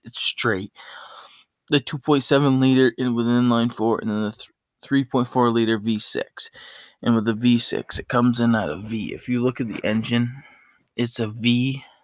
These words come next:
The spark plugs and all of it are at the V. So that's how that works. And seven inline is just in a straight pattern.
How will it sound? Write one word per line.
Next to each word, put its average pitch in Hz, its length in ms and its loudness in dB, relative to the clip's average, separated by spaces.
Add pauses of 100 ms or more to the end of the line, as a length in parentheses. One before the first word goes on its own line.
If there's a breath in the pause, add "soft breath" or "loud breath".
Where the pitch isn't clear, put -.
(260 soft breath)
The 113 100 -2
spark - 460 0
plugs 123 340 -2 (400 loud breath)
and 117 100 2
all 117 260 4
of 120 80 -2
it 127 180 -2 (440)
are 110 140 0
at 110 160 -2
the 107 100 -8
V. 117 440 0 (440 soft breath)
So 107 300 -6
that's 113 260 -2
how 104 180 -4
that 107 200 0
works. 113 380 -2
And 120 200 -6
seven 107 300 -4
inline 113 520 0 (380 loud breath)
is 110 140 -2
just 107 220 -2
in 110 100 0
a 107 60 -4
straight - 340 0
pattern. 101 560 -2